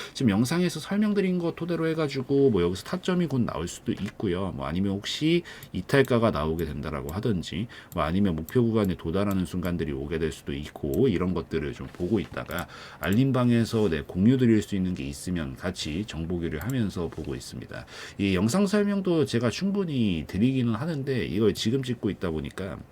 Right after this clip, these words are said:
뭐 지금까지 얘기야 뭐 어떻게든 해드리죠. 근데 다음 얘기나 다음 변수를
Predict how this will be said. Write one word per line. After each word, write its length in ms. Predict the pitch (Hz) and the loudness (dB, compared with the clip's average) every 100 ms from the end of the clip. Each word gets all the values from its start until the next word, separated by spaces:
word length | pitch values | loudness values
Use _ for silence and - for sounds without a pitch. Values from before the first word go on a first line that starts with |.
| - - - - - - | -20 -20 -20 -6 -6 -6
뭐 120 | 80 | -2
지금까지 500 | - 127 139 139 123 | 2 2 4 4 4
얘기야 300 | 85 113 95 | 4 2 2
뭐 120 | 67 | -2
어떻게든 380 | - - 143 117 | -8 -6 -2 0
해드리죠. 520 | 110 127 80 82 76 | 0 -4 -4 -6 -8
근데 160 | 78 80 | -4 -4
다음 320 | - 92 139 | -2 0 2
얘기나 280 | 139 127 98 | 2 2 0
다음 280 | - 90 107 | -2 0 2
변수를 600 | 101 82 82 98 107 | 0 0 -2 -2 -6